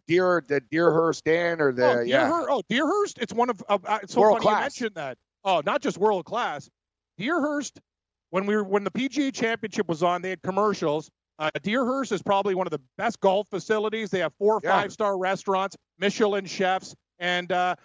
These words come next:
Speaker 2: a, a lot of P G A Tour players from the States and Canada went there to, like, like, revamp the course. It is, like, literally where millionaires go. You stayed there? Congratulations.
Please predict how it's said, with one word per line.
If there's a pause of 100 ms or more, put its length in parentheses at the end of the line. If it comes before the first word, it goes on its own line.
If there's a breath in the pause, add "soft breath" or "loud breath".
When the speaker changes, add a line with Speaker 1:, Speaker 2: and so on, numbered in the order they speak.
(160)
Speaker 2:
a,
a
lot
of
P
G
A
Tour
players
from
the
States
and
Canada (100)
went
there
to,
like, (160)
like,
revamp
the
course. (240)
It
is, (120)
like,
literally
where
millionaires
go. (140)
You
stayed
there?
Congratulations.